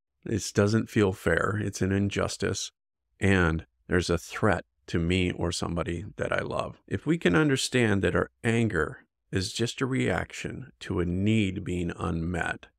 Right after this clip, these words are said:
and if we can understand what that need is, and we can express that need and understand that we're the only person on the planet responsible for our needs, wants, and happiness,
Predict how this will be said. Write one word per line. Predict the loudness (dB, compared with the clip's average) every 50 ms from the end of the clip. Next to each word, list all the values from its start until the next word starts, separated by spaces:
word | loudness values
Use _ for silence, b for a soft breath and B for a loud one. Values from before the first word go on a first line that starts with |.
| _ _ _ _ _ _ -6
and | -2 0 0
if | 0 0 -2
we | -4 -2
can | 0 0 0
understand | 0 0 0 -2 -2 -4 -4 -2 -2 -2 0 -2
what | -4 -4 -4
that | -6 -6 -6
need | -6 -2 0 0 2 2 0 -2
is, | -4 -6 -6 -8 -10 -12 -14 _ _ _ _ _ -4
and | 0 0
we | 0 0
can | 0 -2 -4
express | -4 -4 -6 -8 -2 0 0 2 2 2
that | 0 0 2 2
need | -2 -2 -4 -4 -6 _ 0
and | 4 6 6 6 6 4 2 2 0 -4 -4 -2
understand | -2 0 0 -2 -2 0 0 0 0 0
that | -2 -4 -8 -10 -4
we're | 0 2 4
the | 4 4 4
only | 4 2
person | 2 2 0 0 2 2 2
on | 2 2
the | 0 -2
planet | -2 0 0 2 2 0 -2 -4 -6 -6
responsible | -8 -6 -2 -2 -4 -4 -2 0 2 2 2 2 0 -4 -4 -4 -4 -4 -6 _ _
for | -4 -2 -2
our | 0 0
needs, | -2 -2 -2 -2 -4 -4 -6
wants, | -6 -6 -6 -6 -8
and | -10 -6
happiness, | -4 -4 -4 -4 -6 -8 -8 -8 -8 -8 -10 -12